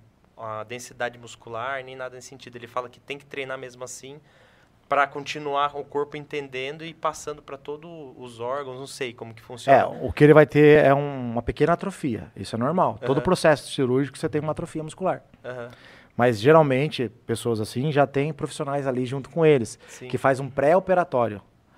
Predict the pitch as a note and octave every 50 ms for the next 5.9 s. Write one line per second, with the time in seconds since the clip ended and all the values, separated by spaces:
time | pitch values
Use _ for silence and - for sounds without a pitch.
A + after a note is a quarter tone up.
0 | _ _ _ - - - A2+ A#2+ C#3+ B2+ B2 C#3 C3 A2+ A#2+ B2+ A2+ G2 G2+ A2+
1 | G#2+ - - A#2 G2+ G2+ G#2+ A#2 B2+ C3 - - _ - C3 C#3+ D3 C#3+ C#3+ C#3
2 | - D3 D3 - - D3+ D#3 C#3+ - D#3 D#3 D#3 C3+ B2 A2+ G#2 G2+ - _ _
3 | _ _ - - - - - B2 A#2+ - C3 A#2+ A#2+ C3+ - - - C3 B2+ B2
4 | - - C#3+ D3 D3 C3 A2+ B2+ B2+ B2+ A#2 - B2+ A#2+ A#2 A2+ A#2+ B2 B2 A#2+
5 | - C3 C3 C3+ C3+ B2+ B2+ C#3 C#3+ C#3 C3+ B2+ A#2 A2 - A2 -